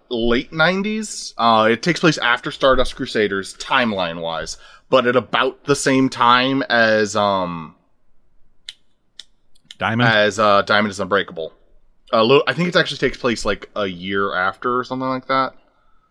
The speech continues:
Speaker 1: I'm not one hundred percent certain. Um, but, uh, it, it stars our main character, Giorno Giovanni,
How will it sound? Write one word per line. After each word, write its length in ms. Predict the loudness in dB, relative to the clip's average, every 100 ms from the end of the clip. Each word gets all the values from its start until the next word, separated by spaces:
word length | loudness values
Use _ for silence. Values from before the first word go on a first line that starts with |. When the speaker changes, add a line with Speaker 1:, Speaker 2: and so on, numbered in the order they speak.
| _
Speaker 1:
I'm 80 | 0
not 160 | 2 2
one 80 | -2
hundred 200 | -4 -8
percent 200 | -10 -8
certain. 320 | -10 -12 -18 _ _ -20 -20 _ -20 -10 0
Um, 640 | 4 6 6 4 0 -2 -8 -12
but, 880 | -4 2 4 4 2 -2 -8 -8 -12 _ _ 0
uh, 320 | 4 6 4
it, 300 | 4 4 4
it 140 | 2 0
stars 440 | 2 6 6 4
our 160 | 2 4
main 200 | 4 4
character, 320 | 2 0 -4
Giorno 340 | 2 4 4
Giovanni, 540 | 2 2 4 2 0